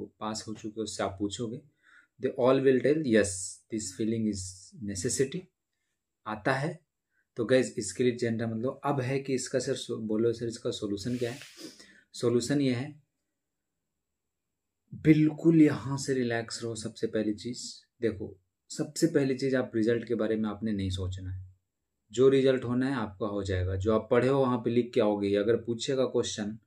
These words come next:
इमेज आपके सामने रहेंगे, क्वेश्चन आपके सामने रहेंगे, आप पढ़े हुए हो तो लगा के आओगे। भले ही अभी वो चीज़ याद नहीं आ रहा आपको, but वहाँ पे एग्जाम में आपको हंड्रेड परसेंट याद आएगा। So गाइस, इसके लिए बेफिक्र रहो कि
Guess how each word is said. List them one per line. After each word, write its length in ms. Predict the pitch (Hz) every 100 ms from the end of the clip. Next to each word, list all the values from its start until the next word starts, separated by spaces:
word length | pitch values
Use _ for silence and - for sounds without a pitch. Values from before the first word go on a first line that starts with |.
| _ _ _ 123
इमेज 280 | 120 123
आपके 240 | 117 - 117
सामने 380 | 110 110 113 123
रहेंगे, 300 | 107 104 107
क्वेश्चन 340 | 113 - 123
आपके 240 | 117 113
सामने 360 | 110 110 113 123
रहेंगे, 260 | 107 104 107
आप 140 | 107
पढ़े 180 | 120 120
हुए 120 | 123
हो 80 | 120
तो 120 | 117
लगा 300 | 107 101 101
के 140 | 95 98
आओगे। 260 | 90 90 - - _ _ 104
भले 260 | 107 127
ही 160 | 143 151 123
अभी 220 | 113 135
वो 140 | 131
चीज़ 240 | 131 123 117
याद 220 | 113 110
नहीं 140 | 110
आ 60 | 101
रहा 80 | 98
आपको, 220 | 95 131
but 180 | 135 120
वहाँ 240 | 104 101
पे 100 | 110
एग्जाम 320 | 101 98 95
में 80 | 95
आपको 200 | 95 92 - -
हंड्रेड 320 | 123 135 120
परसेंट 320 | 113 98 101
याद 180 | 101 92
आएगा। 360 | 87 85 - - _ _ _ _ _ _ -
So 120 | 123
गाइस, 160 | 143 120
इसके 280 | 117 - 135
लिए 160 | 113
बेफिक्र 420 | 107 98 120 139
रहो 200 | 135 127 165 - _ _ _ _
कि 640 | 123 110 104 101 101 98